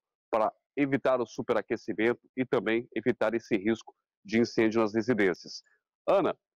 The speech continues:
essas foram as ocorrências. Tivemos, é claro, furtos, mas infelizmente aqueles furtos rotineiros, bicicletas, criminosos que invadem residências pra furtar pequenas coisas que estão ali no quintal, cadeira, algumas coisinhas,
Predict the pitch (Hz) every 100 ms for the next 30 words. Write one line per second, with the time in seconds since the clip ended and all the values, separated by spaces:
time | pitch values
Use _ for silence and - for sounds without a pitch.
0 | _ 127 165 131 185 175 139 160 160 147
1 | 180 - 214 151 190 170 170 180 190 -
2 | 196 220 - - - _ _ _ 123 139
3 | 147 147 160 127 147 151 - _ _ _
4 | 110 - 143 131 - 156 147 151 147 117
5 | - - 147 - 139 139 139 95 - _
6 | _ _ _ _ - 120 120 - 135 151
7 | 147 143 - _ _ _ _ _ _ _
8 | _ _ _ 139 156 151 147 147 143 -
9 | 143 127 135 120 131 123 120 139 135 -
10 | 143 127 127 110 123 - 123 135 120 -
11 | 139 131 113 131 - 131 131 110 127 113
12 | 104 - 131 123 117 95 98 123 113 113
13 | 104 - 107 95 131 -